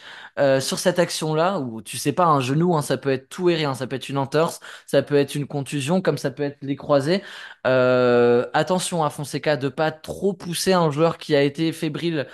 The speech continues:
euh, physiquement ces dernières saisons et de penser à, lorsque tu gagnes trois un, c'est bien de faire rentrer les jeunes de seize ans, on est ravis de les voir,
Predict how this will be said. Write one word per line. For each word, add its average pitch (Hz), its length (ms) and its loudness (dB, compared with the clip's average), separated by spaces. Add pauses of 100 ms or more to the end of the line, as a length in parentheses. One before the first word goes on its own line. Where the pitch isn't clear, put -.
(220)
euh, 139 140 -2
physiquement 160 500 -4
ces 160 160 -2
dernières 143 340 0
saisons 147 380 -6 (340)
et 151 120 2
de 147 120 2
penser 170 640 0
à, 151 320 2
lorsque 147 340 -4
tu - 140 -10
gagnes 143 180 0
trois 160 220 -2
un, 185 60 4
c'est 147 140 -4
bien 156 160 -2
de 170 60 -6
faire 165 140 -2
rentrer 156 240 -4
les 147 100 0
jeunes 139 180 -4
de 139 80 -4
seize 135 260 -2
ans, 180 80 0 (120)
on 127 60 -4
est 120 180 -2
ravis 160 460 -2
de 147 80 -6
les 143 160 0
voir, 139 300 -2